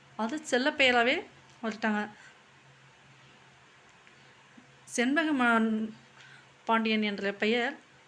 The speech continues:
சூட்டியதால அவருக்கும் ஒரு சந்தோஷம், பயங்கரமான சந்தோஷமா இருந்தாரு. மரம் நட்டதற்காக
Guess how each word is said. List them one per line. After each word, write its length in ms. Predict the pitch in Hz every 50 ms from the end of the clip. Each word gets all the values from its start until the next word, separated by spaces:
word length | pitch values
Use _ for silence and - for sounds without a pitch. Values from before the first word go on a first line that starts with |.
| - - -
சூட்டியதால 400 | 277 269 - 285 254 226 220 214
அவருக்கும் 480 | 247 285 254 208 233 285 311 302 320 311
ஒரு 100 | 269 226
சந்தோஷம், 480 | - 233 214 214 226 220 226 226 196 - 226
பயங்கரமான 520 | 196 208 208 233 247 269 277 277 277 277 285 -
சந்தோஷமா 320 | - 233 226 226 226 233 226
இருந்தாரு. 380 | 226 220 214 214 208 190 196 - - - - - - - - - -
மரம் 380 | - 202 202 220 269 302 320 311
நட்டதற்காக 720 | 285 294 262 254 254 240 226 240 240 254 269 262 262 254